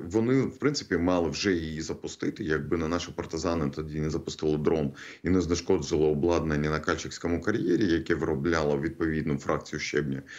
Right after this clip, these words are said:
що збільшило їх логістику для постачання. Вони тягали її з Розівки, з міста Розівки Запорозької району, тобто там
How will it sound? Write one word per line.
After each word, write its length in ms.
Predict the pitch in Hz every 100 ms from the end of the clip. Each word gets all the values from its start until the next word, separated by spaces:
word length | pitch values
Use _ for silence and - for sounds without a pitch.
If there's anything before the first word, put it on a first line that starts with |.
| - - -
що 320 | - 101 82
збільшило 520 | 71 110 104 90 80
їх 160 | 78 78
логістику 460 | 85 80 - 73
для 140 | 76 73
постачання. 680 | 78 - 78 98 92 78
Вони 300 | 71 73 73
тягали 460 | 73 76 78 71 73
її 260 | 71 73
з 200 | 71 - 73 71 71
Розівки, 580 | 78 131 113 107 - 76 - - - -
з 100 | 80
міста 280 | 95 85 85
Розівки 400 | 80 73 73 85
Запорозької 720 | 73 73 76 71 - 73 71 - _ _ -
району, 420 | 76 71 65 65 64
тобто 220 | - 69
там 240 | 67 64